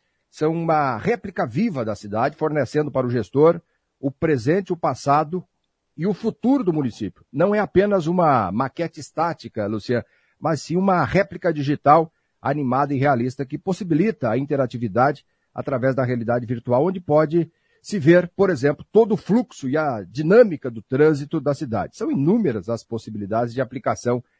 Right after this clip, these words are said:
dos gêmeos digitais para melhorar a eficiência dos serviços públicos e a qualidade de vida dos cidadãos. E essa tecnologia que está sendo aplicada em Foz do Iguaçu é uma startup criada no ano passado por uma equipe que tem mais de dez anos de experiência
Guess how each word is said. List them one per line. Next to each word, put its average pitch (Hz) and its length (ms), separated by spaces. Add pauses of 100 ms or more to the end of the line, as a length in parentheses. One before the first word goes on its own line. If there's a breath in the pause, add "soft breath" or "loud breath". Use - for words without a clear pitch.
(160)
dos 127 160
gêmeos 117 280
digitais 131 480
para 165 180
melhorar 180 420
a 175 60
eficiência 170 680
dos 123 140
serviços 123 420
públicos 151 580 (300)
e 143 80
a 147 60
qualidade 131 560
de 135 100
vida 120 440 (280)
dos 135 220
cidadãos. 110 600 (220)
E 190 120
essa 180 240
tecnologia 175 720
que - 100
está 127 200
sendo 131 240
aplicada 120 400
em 117 40
Foz 120 240
do 127 60
Iguaçu 160 460 (320)
é - 60
uma 165 160
startup 143 520
criada 123 400
no 120 80
ano 120 120
passado 151 520
por 147 100
uma 147 120
equipe - 240
que - 60
tem 151 120
mais 143 240
de 139 80
dez 143 300
anos 165 220
de 127 60
experiência 143 720